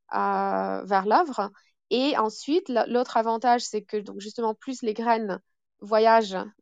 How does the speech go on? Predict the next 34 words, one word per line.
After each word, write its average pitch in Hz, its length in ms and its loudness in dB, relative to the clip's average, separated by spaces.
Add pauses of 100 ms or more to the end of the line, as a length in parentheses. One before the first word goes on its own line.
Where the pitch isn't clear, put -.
(140)
et, 190 480 -4
et 202 60 -4
se, 185 420 -8
s'éparpillent, 208 640 -4 (360)
plus 269 280 -4
elles 208 120 -2
vont 202 220 -4 (120)
permettre 220 360 -2
le 190 60 -8
financement 208 480 -4
de 208 40 -6
la 196 80 -2
plantoïde. 202 460 -4 (340)
Mais 196 80 -6
le 220 60 0
financement 254 440 0
de 240 60 -2
la 233 80 2
plantoïde, 226 400 -4
donc, 208 180 -4
ne 208 80 -4
se 208 160 -10
fait 220 140 -6
plus 254 340 -4 (280)
uniquement 262 480 -2
par 214 180 -2
les 208 100 0
gens 226 220 -2
qui 214 120 -16
font 214 160 -8
des 202 120 -8
donations, 214 560 -4 (440)
mais 247 400 -2
aussi 294 460 -4